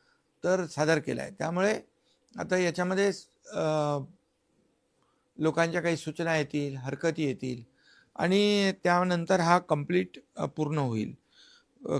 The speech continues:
खरं म्हणजे या संपूर्ण परिसरामध्ये, अ, मोठ्या प्रमाणावर टुरिस्ट येतात, येऊ शकतील, पण त्याप्रमाणे आपल्याला हे हिल स्टेशन डेव्हलप करणं ही काळाची गरज आहे. म्हणून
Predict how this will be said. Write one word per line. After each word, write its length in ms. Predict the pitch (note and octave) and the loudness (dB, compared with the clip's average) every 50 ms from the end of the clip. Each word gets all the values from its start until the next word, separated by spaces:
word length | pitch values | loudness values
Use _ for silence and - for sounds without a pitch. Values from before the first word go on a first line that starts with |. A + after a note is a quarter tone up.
| - | -2
खरं 180 | - C#3+ D#3 E3+ | 0 2 4 4
म्हणजे 540 | F3+ F3+ F3 F3 F3 F#3 F#3+ F#3 F#3 F3+ E3+ - _ _ _ _ _ _ _ _ _ _ _ _ _ _ _ _ _ _ _ _ _ _ _ _ _ _ - _ _ _ _ | 4 4 2 4 6 6 8 8 6 4 2 -2 _ _ _ _ _ _ _ _ _ _ _ _ _ _ _ _ _ _ _ _ _ _ _ _ _ _ -20 _ _ _ _
या 280 | D3+ D3 D#3+ F3 F3+ D#3+ | 0 2 4 4 4 2
संपूर्ण 460 | C3 D3+ D3+ D3 C#3 E3+ E3+ F3 F3+ | 0 -4 -6 -4 -4 -4 -4 -4 -4
परिसरामध्ये, 800 | E3 E3 D3+ D3+ C#3+ - E3 D#3+ E3+ E3 D#3+ E3 D3 C3+ A2+ F#2+ - _ _ _ _ _ _ _ _ _ _ | -2 -2 -2 -2 -2 -2 0 2 2 2 2 2 0 0 0 -2 -8 _ _ _ _ _ _ _ _ _ _
अ, 420 | - - C#3 C#3+ C#3+ C#3+ C#3+ C#3+ C#3 | -6 -2 0 0 2 2 0 0 -2
मोठ्या 340 | C3+ C3+ C#3 C3 - E3+ E3+ | -4 -6 -4 2 2 2 2
प्रमाणावर 640 | - D#3 D3+ D3 C#3+ C#3+ C#3+ D3 D3+ D#3+ E3+ F3 F3+ - - _ _ - | 2 -2 -2 -2 -2 -4 -2 -2 -2 -2 -2 -4 -6 -12 -16 _ _ -6
टुरिस्ट 380 | D3 C#3 D3 D3 C#3 - _ _ | -2 -2 -2 -4 -4 -10 _ _
येतात, 340 | D3 C#3 B2 - D#3+ F3 F3+ - _ _ _ _ _ | -6 -6 -2 0 0 0 0 -6 _ _ _ _ _
येऊ 220 | - E3 F#3 G3 | 2 2 4 4
शकतील, 480 | F3 - - A#2 - _ - A#2 A2+ D3+ - _ _ _ _ _ _ _ _ _ _ | 2 0 -4 -8 -10 _ -10 -10 -10 -10 -16 _ _ _ _ _ _ _ _ _ _
पण 380 | E3+ F3+ G3 G3+ G3+ G3+ G#3+ - _ _ - A#3+ - A2+ _ | 0 2 2 0 -2 -4 -6 -10 _ _ -18 -18 -18 -4 _
त्याप्रमाणे 480 | E3 E3 D#3+ D#3 D3+ D3+ D#3+ F3 F3 | 0 0 0 0 -4 -4 -4 -4 -4
आपल्याला 520 | F3 D3 C3 B2+ C3+ D3+ D#3 E3+ F3 - - - | -4 -6 -6 -6 -6 -6 -4 -4 -6 -6 -8 -12
हे 340 | C#3+ C3+ C3 D3 D#3 E3 D#3+ | -14 -8 -4 -2 -2 -2 -2
हिल 200 | D3+ C#3 D3 D3+ | -2 -4 -4 -6
स्टेशन 440 | D3 - - D#3 C#3 C#3 E3 E3 D3 | -10 -10 -10 -10 -8 -8 -8 -4 -2
डेव्हलप 360 | C3+ C3 C3+ D3+ E3 - - | -2 0 0 -2 -4 -6 -10
करणं 300 | D3 C#3 C3 C3 A#2+ G2 - _ _ _ _ _ _ _ _ _ - | -10 -8 -8 -8 -8 -10 -12 _ _ _ _ _ _ _ _ _ -4
ही 60 | F3+ | -4
काळाची 480 | F3 - D3 C3+ C#3+ D3 D3 - D3 D3 | -2 2 4 6 6 6 4 4 0 -2
गरज 280 | B2+ C3 B2+ B2+ B2 | 0 2 0 2 2
आहे. 120 | C3 C3 C3 | 0 0 -2
म्हणून 360 | C3 C3 C3 D3 E3+ E3+ D#3+ | -2 -2 -2 -2 -4 -4 -6